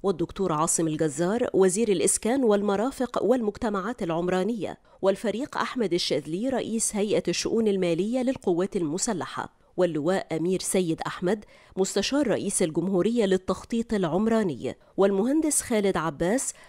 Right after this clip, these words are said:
رئيس مجلس إدارة شركة العاصمة الإدارية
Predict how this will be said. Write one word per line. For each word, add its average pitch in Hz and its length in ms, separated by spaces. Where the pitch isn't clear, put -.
رئيس 233 380
مجلس 190 420
إدارة 240 400
شركة 269 460
العاصمة 196 580
الإدارية 202 600